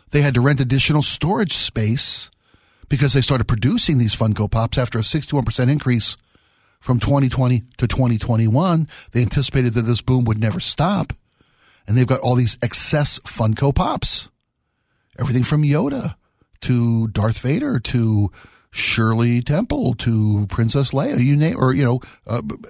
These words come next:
all the Disney characters. Every, everybody's got a Funko Pop.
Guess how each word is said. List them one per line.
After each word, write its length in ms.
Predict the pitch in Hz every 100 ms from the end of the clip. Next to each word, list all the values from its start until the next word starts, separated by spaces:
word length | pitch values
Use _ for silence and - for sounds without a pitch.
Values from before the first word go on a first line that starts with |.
| -
all 160 | - 131
the 100 | 143
Disney 360 | 151 196 196 151
characters. 280 | 117 98
Every, 280 | 349 349 247
everybody's 560 | - 269 381 226 196 151
got 160 | 151 139
a 40 |
Funko 440 | - 139 123 120
Pop. 320 | 110 117 95